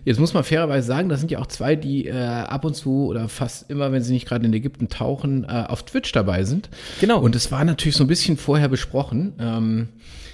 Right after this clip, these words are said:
Speaker 1: äh,
Speaker 2: Ja, aber ist
Speaker 1: dass
Speaker 2: trotzdem
Speaker 1: sie
Speaker 2: geil. Das ist
Speaker 1: Ja,
Speaker 2: ja
Speaker 1: total, total. Wir
Speaker 2: mega.
Speaker 1: haben jetzt Afrika auf der Liste. In der Statistik
Speaker 2: So.
Speaker 1: steht Afrika. Fertig, aus.
Speaker 2: Ja. Und da siehst,
Speaker 1: Ja?
Speaker 2: da siehst du mal, wie verlässlich die Monkeys aus der Monkey-Bande sind. Auch
Speaker 1: So.
Speaker 2: ein Erfolgsgeheimnis, Verlässlichkeit.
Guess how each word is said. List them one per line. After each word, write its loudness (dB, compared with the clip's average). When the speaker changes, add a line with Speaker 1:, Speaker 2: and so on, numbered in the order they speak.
Speaker 1:
äh, -4
Speaker 2:
Ja, 0
aber 2
ist 2
Speaker 1:
dass -
Speaker 2:
trotzdem 2
Speaker 1:
sie 0
Speaker 2:
geil. 0
Das -4
ist -4
Speaker 1:
Ja, 8
Speaker 2:
ja -2
Speaker 1:
total, 4
total. 2
Wir 6
Speaker 2:
mega. 4
Speaker 1:
haben 4
jetzt 0
Afrika 2
auf 0
der 4
Liste. -2
In -2
der 4
Statistik 2
Speaker 2:
So. 4
Speaker 1:
steht -2
Afrika. -2
Fertig, 2
aus. 0
Speaker 2:
Ja. -2
Und 4
da 6
siehst, 0
Speaker 1:
Ja? 0
Speaker 2:
da 6
siehst 0
du -4
mal, 2
wie 2
verlässlich 0
die -4
Monkeys 0
aus 0
der -2
Monkey-Bande -4
sind. -8
Auch -4
Speaker 1:
So. 2
Speaker 2:
ein 8
Erfolgsgeheimnis, 0
Verlässlichkeit. -4